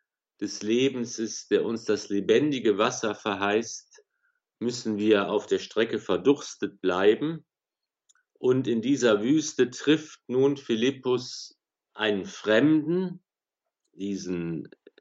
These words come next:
Kandake, also ein Kämmerer, ein Hofbeamter der Königin von Äthiopien. Und das, äh, ist auch sehr interessant. Es gibt ja eine ganz alte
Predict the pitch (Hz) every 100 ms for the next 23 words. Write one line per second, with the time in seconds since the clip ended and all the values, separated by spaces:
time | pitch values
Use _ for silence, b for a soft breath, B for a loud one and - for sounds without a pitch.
0 | b b b b b _ - 92 - 98
1 | 92 90 90 98 131 127 151 156 165 170
2 | 156 143 _ - 95 92 85 87 85 82
3 | 65 - - 104 107 131 135 131 135 131
4 | 95 92 90 113 139 - - 92 110 120
5 | 117 98 98 127 127 127 120 113 110 107
6 | b b b b - - 107 104 107 98
7 | - 127 165 175 - - 156 - _ _
8 | _ _ _ _ _ b - 104 95 -
9 | 131 - - - - 120 113 - - -
10 | 110 - 120 113 110 98 - 127 131 120
11 | - 143 - 123 113 - 110 110 101 98
12 | 85 113 151 - - - 123 170 170 -
13 | 139 127 120